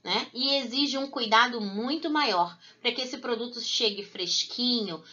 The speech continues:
bem cuidado, sem nenhuma praga até as nossas mesas.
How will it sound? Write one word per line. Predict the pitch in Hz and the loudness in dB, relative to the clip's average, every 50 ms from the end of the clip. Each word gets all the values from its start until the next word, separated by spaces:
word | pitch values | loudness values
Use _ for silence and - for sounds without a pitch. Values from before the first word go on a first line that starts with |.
| - - - | -20 -20 -14
bem | 175 175 233 240 247 269 262 | -2 2 4 4 4 2 -2
cuidado, | 254 233 196 185 175 185 190 208 214 214 202 190 190 - | 0 0 0 0 0 2 4 6 6 6 6 4 0 -6
sem | - - 247 247 | -10 -8 -6 -4
nenhuma | 247 233 226 220 240 254 277 269 254 254 | -4 -4 -4 -2 -4 -2 -2 -2 -2 0
praga | - 214 196 196 208 208 | 2 2 2 2 2 0
até | 214 214 - 208 202 | -2 -2 -2 -2 -2
as | 202 202 | -2 -2
nossas | 208 202 208 202 240 247 254 | -4 -6 -6 -6 -6 -6 -4
mesas. | 247 202 156 143 - - - - - - | -4 -4 -4 -4 -8 -10 -12 -12 -12 -14